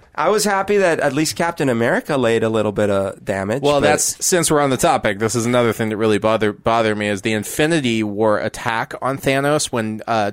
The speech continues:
Speaker 2: S-, Stark and the Guardians and they're all on that,
Speaker 1: Yes.
Speaker 2: on Titan. That was, in Spider-Man, they coordinated
Speaker 1: It was
Speaker 2: that
Speaker 1: awesome, right?
Speaker 2: attack.
Speaker 1: It was
Speaker 2: It was
Speaker 1: so
Speaker 2: amazing.
Speaker 1: good.
Speaker 2: And because they coordinated it, they almost had him, and then
Speaker 1: Yes.
Speaker 2: Quill fucked it up. But
Speaker 1: Yes.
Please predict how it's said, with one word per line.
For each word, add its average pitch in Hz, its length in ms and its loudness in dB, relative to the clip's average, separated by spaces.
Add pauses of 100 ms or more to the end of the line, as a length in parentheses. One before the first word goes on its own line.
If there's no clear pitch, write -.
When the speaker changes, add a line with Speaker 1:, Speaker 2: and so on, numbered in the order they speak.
Speaker 2:
S-, - 260 -4
Stark 123 480 0
and 113 160 0
the 110 140 2
Guardians 117 580 0
and 107 120 0
they're 110 120 2
all 113 160 4
on 110 100 2
that, 107 160 0
Speaker 1:
Yes. 113 200 4 (100)
Speaker 2:
on 101 60 -6
Titan. 135 460 -4 (560)
That 143 200 0
was, - 240 0
in 139 160 -2
Spider-Man, 139 520 0
they 143 120 0
coordinated 180 600 2
Speaker 1:
It 135 40 6
was 131 100 4
Speaker 2:
that 123 80 2
Speaker 1:
awesome, - 360 2
right? 170 160 2
Speaker 2:
attack. - 240 -2
Speaker 1:
It - 20 2
was 151 120 4
Speaker 2:
It - 20 4
was 147 80 4
Speaker 1:
so 165 100 4
Speaker 2:
amazing. 165 360 4
Speaker 1:
good. 92 60 -12 (240)
Speaker 2:
And 139 140 0
because 175 380 0
they 196 100 2
coordinated 170 720 2
it, 196 240 0 (220)
they 135 140 4
almost 139 500 0
had 135 260 0
him, 110 260 -4
and 127 140 -2
then 117 80 0
Speaker 1:
Yes. 110 80 -6
Speaker 2:
Quill 151 240 2
fucked 135 320 -4
it 127 100 -2
up. 123 280 0
But 151 480 0
Speaker 1:
Yes. - 380 -6